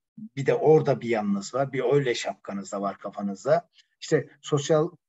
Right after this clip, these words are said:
kurumlardaki üyelikleriniz, buralarda yaptığınız faaliyetler ve bu faaliyetler tesadüf müdür? Bu faaliyetlerin bir amacı var mıdır? Buna, bu faaliyetleri yaparken neler öğrendiniz? Ve bu faaliyetleri öğrenirken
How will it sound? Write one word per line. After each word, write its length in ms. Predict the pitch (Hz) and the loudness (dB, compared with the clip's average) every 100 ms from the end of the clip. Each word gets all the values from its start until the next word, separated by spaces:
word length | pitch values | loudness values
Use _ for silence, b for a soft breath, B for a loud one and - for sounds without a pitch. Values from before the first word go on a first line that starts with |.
| _ | _
kurumlardaki 680 | - 143 139 131 123 120 - | -2 0 2 0 -2 -8 -6
üyelikleriniz, 840 | 139 131 113 - 104 98 - - b _ _ | -2 0 -2 -8 -8 -8 -8 -12 b _ _
buralarda 480 | 123 151 151 143 135 | -2 2 4 2 2
yaptığınız 420 | 120 - 120 - | 0 -2 -8 -4
faaliyetler 720 | 117 110 107 101 - 107 - b b _ | -2 -2 -2 -6 -6 -6 -8 b b _
ve 140 | 170 185 | -2 0
bu 80 | |
faaliyetler 720 | 196 214 202 175 139 117 104 - _ _ | 0 0 2 2 0 -4 -6 -14 _ _
tesadüf 580 | 143 135 135 127 143 170 | -2 0 2 0 -4 -6
müdür? 360 | 143 113 - _ _ _ | -8 -8 -12 _ _ _
Bu 40 | 143 | -4
faaliyetlerin 720 | 175 175 170 143 160 127 117 | 2 2 2 0 -2 -2 -2
bir 60 | |
amacı 400 | 120 127 123 120 | -4 -4 -4 -2
var 160 | 120 139 | 0 2
mıdır? 340 | 139 113 110 | 0 -4 -6
Buna, 360 | 139 190 208 151 | 0 2 2 0
bu 60 | 156 | -4
faaliyetleri 500 | 208 220 175 156 147 | -4 -2 -2 0 0
yaparken 480 | 151 214 165 135 B B _ 143 | 0 0 0 -4 B B _ 2
neler 280 | 139 175 | 4 6
öğrendiniz? 720 | 180 139 120 113 107 160 202 b _ - | 6 4 2 -2 -4 -8 -10 b _ -2
Ve 80 | 143 | 0
bu 60 | 143 | 0
faaliyetleri 600 | - 202 233 214 175 139 | 2 4 4 0 0 0
öğrenirken 680 | 139 151 208 226 - 143 | 2 2 0 -2 -2 -4